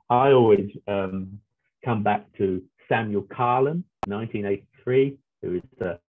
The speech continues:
famous statistician, who said, um, "The purpose of models is not to fit the data, but to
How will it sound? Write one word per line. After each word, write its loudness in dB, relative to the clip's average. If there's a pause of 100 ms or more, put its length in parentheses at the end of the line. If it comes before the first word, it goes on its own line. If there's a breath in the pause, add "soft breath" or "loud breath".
(540)
famous -2 (140)
statistician, -4 (300)
who 0
said, 2 (400)
um, -4 (380)
"The 2
purpose 0
of 0
models -4 (460)
is -4
not -2 (100)
to -6 (100)
fit 0
the -8
data, -2 (260)
but -2 (140)
to -8